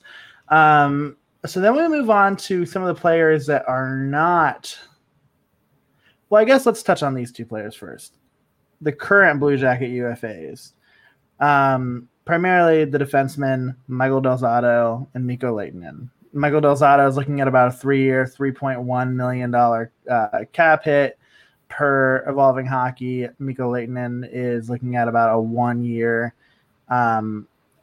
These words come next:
league minimum contract of seven hundred fifty thousand dollars. Bring them both back.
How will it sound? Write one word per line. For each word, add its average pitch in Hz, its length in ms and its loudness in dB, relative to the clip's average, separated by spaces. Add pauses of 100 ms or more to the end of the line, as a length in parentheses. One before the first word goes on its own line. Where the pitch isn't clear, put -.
(120)
league 135 320 -2
minimum 117 380 -4
contract 117 500 -2
of 113 80 -18
seven 113 240 -2
hundred 113 320 -6
fifty 110 220 -12
thousand 107 380 -4
dollars. 113 500 2 (160)
Bring 170 320 4
them 139 160 6
both 104 320 -4
back. 107 340 -2